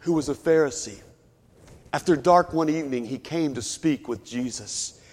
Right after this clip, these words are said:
"Rabbi," he said, "we all know that God has sent you to teach us. Your miraculous signs are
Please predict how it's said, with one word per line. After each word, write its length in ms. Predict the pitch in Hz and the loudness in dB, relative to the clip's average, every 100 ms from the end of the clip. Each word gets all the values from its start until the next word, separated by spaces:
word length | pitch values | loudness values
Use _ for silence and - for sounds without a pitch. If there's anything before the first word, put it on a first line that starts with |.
| - - - _ _ | -20 -20 -20 _ _
"Rabbi," 480 | 123 160 180 175 151 | 8 10 12 10 10
he 120 | 135 | 4
said, 600 | 123 143 139 175 185 - - - - - | 0 6 8 8 2 -14 -16 -18 -20 -4
"we 220 | 175 233 | 4 10
all 200 | 214 226 | 10 10
know 180 | 202 151 | 8 6
that 140 | 143 | 4
God 200 | 123 147 | 6 6
has 120 | 135 - | 6 2
sent 280 | 180 185 | 0 0
you 60 | 160 | -2
to 80 | 120 | -6
teach 420 | - 196 208 - | -4 -4 -4 -4
us. 260 | 107 - - - - - | -6 -6 -10 -16 -16 4
Your 160 | 202 | 6
miraculous 840 | 190 170 147 196 226 220 240 233 | 8 6 8 8 6 2 2 4
signs 720 | 214 - 190 170 143 135 - - - - - | 0 -2 0 2 4 2 -2 -12 -20 -10 0
are 180 | 151 | 0